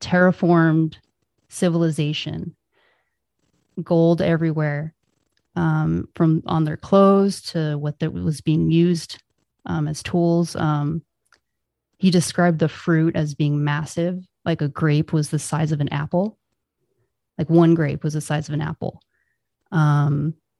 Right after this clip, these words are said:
so they, they hang out with these guys for a year and learn their language,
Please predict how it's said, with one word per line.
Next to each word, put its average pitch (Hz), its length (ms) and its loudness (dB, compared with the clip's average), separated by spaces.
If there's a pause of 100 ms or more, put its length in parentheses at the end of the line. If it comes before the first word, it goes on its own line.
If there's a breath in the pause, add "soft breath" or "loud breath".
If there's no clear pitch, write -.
(1400)
so 190 260 2
they, 190 320 4
they 170 480 2 (100)
hang 196 280 2
out 220 180 0
with 180 120 -2
these 170 200 0
guys 160 240 -2
for 160 320 -6 (220)
a - 40 -8
year 170 560 2 (760)
and 156 500 2
learn 180 220 2
their 180 120 4
language, 160 720 -4